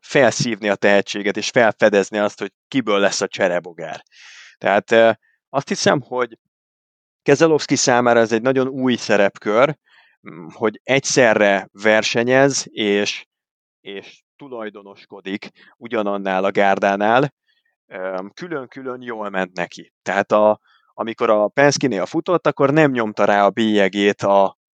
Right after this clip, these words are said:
versenyzői teljesítményére az, hogy a Truck Series-ben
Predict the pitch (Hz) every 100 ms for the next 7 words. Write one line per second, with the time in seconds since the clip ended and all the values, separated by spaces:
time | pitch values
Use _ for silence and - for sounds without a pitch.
0 | _ - 117 117 120 107 107 104 - 113
1 | 120 117 131 123 120 113 113 110 113 -
2 | 113 117 - - - _ 107 107 107 -
3 | 127 113 - 104 101 98 95 104 104